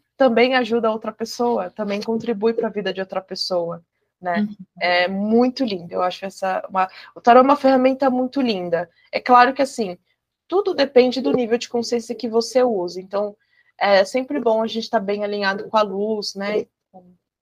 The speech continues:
Speaker 1: é, uma energia mais leve, pra que isso seja cada vez mais bonito, assim, se assim eu posso dizer.
Speaker 2: Legal. E, Ni, como que é a tua rotina de youtuber, assim?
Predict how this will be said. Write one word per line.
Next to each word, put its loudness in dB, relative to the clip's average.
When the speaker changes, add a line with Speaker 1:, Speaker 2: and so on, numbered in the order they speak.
Speaker 1:
é, -8
uma -8
energia 0
mais -2
leve, 2
pra 0
que -4
isso -4
seja 2
cada -2
vez 4
mais -4
bonito, 0
assim, -14
se -12
assim -12
eu -8
posso 4
dizer. -6
Speaker 2:
Legal. -10
E, 0
Ni, 2
como 2
que 2
é 10
a 8
tua 0
rotina 0
de -2
youtuber, -2
assim? -10